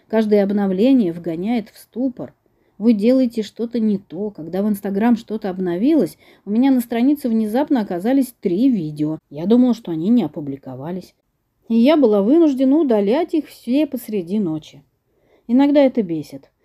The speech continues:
Приходится искать решение этих проблем в интернете. На это уходит время и нервы. Но все это не значит, что я слишком для этого стара.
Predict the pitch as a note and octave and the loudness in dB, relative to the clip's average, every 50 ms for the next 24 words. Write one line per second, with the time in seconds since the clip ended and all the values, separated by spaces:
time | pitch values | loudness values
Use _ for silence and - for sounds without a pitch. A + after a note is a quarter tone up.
0 | _ _ _ - A3 G3+ - C#4 B3+ A#3+ A#3 - B3 A#3 A#3 - B3+ B3 A#3+ - | _ _ _ -8 -4 0 2 2 2 0 -2 -2 -2 -2 -2 -4 -6 -6 -6 -6
1 | A3 G#3+ G3+ - A#3+ A#3+ A#3 A3 G#3 G3+ - G3 - - F#3+ F#3 F#3 G3+ A3 A3 | -8 -8 -6 -4 -4 -2 -2 -2 -4 -6 -8 -14 -16 -12 -12 -10 -6 -4 -2 -2
2 | G#3 F#3 F#3+ G3+ G3 F#3+ G3+ G3 G3 F#3 E3+ D3+ C#3 C3+ _ - - - _ _ | -2 -2 -2 -2 -2 -2 -4 -4 -4 -4 -4 -6 -6 -10 _ -20 -20 -20 _ _
3 | _ _ - E3+ E3+ A3+ C4 - A3+ G3 - - G3 A3+ A#3 A3+ - - D3 C#3 | _ _ -10 -4 -2 -2 0 0 -2 -4 -4 -4 -2 0 0 0 -2 -4 -10 -8
4 | C#3+ G3 A#3+ B3 G3+ D3 C#3 C#3+ C#3 D3+ F#3+ A3 G#3 F3 D3 - _ _ _ _ | -6 -2 -2 -2 -2 -2 -4 -6 -6 -6 -4 -6 -6 -8 -10 -14 _ _ _ _
5 | _ _ - A3 A#3 A#3 A3+ - - E4 D#4+ D#4+ D4+ C4+ - B3 A#3+ A#3 A3+ G#3 | _ _ -4 -2 -2 -2 -2 -2 -2 -2 0 0 0 -2 0 2 2 2 2 0
6 | G3 G3+ A3+ C4+ D4+ C#4+ - C4 A#3+ - - - - F#3 F#3 F#3 F3 - - - | -2 -2 -2 -2 -2 -4 -6 -12 -14 -14 -16 -12 -10 -8 -8 -8 -10 -10 -10 -8
7 | E3+ A3 C4+ C4+ - - B3+ A#3 G#3+ G3 F#3+ F#3 F#3+ A3+ A#3 - A3 G3+ G3 - | -6 -6 -6 -6 -6 -4 -2 -2 0 0 -2 -2 -2 -4 -4 -4 -6 -6 -8 -10
8 | - - A3+ A#3+ C4 B3+ D#3+ - | -10 -8 -4 -4 -2 -4 -4 -8